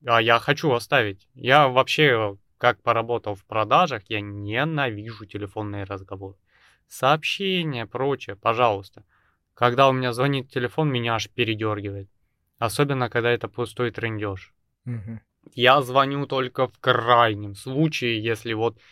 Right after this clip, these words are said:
Speaker 1: прям надо достать человека из преисподней, выдернуть из котла, чтобы он сейчас был.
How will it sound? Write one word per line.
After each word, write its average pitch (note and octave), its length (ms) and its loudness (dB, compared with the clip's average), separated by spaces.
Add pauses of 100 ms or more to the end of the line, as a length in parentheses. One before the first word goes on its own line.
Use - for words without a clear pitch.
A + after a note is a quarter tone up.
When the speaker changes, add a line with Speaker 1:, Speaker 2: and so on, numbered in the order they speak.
(280)
Speaker 1:
прям C#3 400 6
надо C3+ 280 6
достать C3 500 2
человека B2+ 680 0
из A#2 160 -4
преисподней, C#3 920 2
выдернуть B2 580 -2
из - 160 -8
котла, C#3+ 460 4
чтобы A#2+ 320 -4
он A#2+ 140 0
сейчас A#2 540 0
был. A2 340 -4